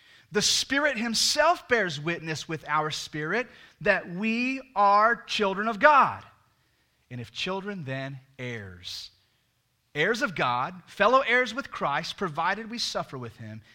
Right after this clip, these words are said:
in order that we may also be glorified with him." I love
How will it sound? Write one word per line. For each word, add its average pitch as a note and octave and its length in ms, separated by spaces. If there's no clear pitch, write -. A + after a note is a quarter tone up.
in C#3 140
order D3+ 240
that B2 180
we D3+ 220
may A#2+ 340
also C3 460
be A2+ 280
glorified G2+ 800
with F2 200
him." G2 140
I A2+ 100
love B2+ 540